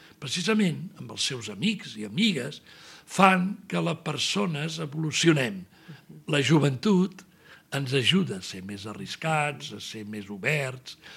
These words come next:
a també tenir també menys problemes de quedar bé. El, les famílies totes tenen una mica aquest problema.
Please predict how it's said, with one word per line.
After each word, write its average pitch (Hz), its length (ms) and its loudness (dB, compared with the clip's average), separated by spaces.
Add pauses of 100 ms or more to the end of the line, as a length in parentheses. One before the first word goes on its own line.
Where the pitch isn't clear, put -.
(300)
a 117 80 -6
també 117 480 -6
tenir 127 380 -8 (100)
també 120 240 -6
menys 127 480 -4 (360)
problemes 131 580 -2
de 135 140 -4
quedar 123 240 0
bé. 147 140 2 (100)
El, 107 160 -6 (240)
les 151 160 -8
famílies 185 400 -2
totes 160 340 -4
tenen 120 300 -8
una 113 120 -10
mica 156 200 -6
aquest 110 200 -10
problema. 95 280 -12